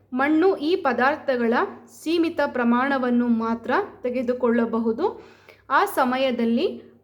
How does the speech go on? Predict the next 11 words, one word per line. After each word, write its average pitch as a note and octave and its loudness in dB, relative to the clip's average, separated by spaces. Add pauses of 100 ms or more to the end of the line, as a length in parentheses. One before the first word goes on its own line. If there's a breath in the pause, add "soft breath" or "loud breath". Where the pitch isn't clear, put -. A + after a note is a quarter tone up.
(120)
ಅವು D4+ 0
ಇನ್ನು D#4+ 2
ಮುಂದೆ C#4 0
ನೆಲಕ್ಕೆ E4 -4
ಹೀರಲ್ಪಡುವುದಿಲ್ಲ B3+ 0 (560 loud breath)
ಮತ್ತು C#4 -4
ವಾತಾವರಣದಲ್ಲಿ B3+ 0
ನಿರ್ಮಿಸಲು C#4 -2
ಪ್ರಾರಂಭಿಸುತ್ತವೆ. B3 -2 (260 loud breath)
ಇದು C4+ -2
ಅಂತಿಮವಾಗಿ C#4+ 2